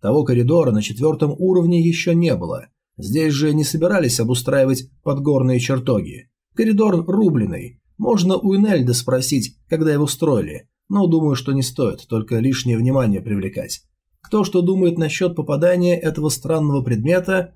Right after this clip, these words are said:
внутрь пещеры? Снаружи?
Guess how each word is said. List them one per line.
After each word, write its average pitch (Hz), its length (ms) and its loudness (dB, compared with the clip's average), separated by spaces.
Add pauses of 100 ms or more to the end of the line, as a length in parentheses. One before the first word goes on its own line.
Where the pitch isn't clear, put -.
внутрь 165 460 0
пещеры? 160 640 -4 (300)
Снаружи? 120 800 0